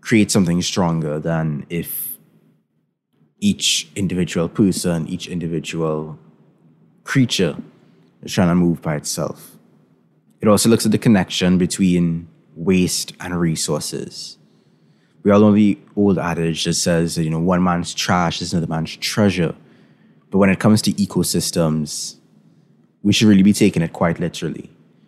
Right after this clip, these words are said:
because the waste of one part of the system directly feeds into the resource of another part. Decomposing plants and animals directly feed into the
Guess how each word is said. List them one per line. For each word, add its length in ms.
because 380
the 160
waste 520
of 560
one 560
part 300
of 60
the 60
system 600
directly 500
feeds 440
into 300
the 100
resource 460
of 80
another 240
part. 540
Decomposing 1200
plants 680
and 160
animals 760
directly 500
feed 360
into 760
the 360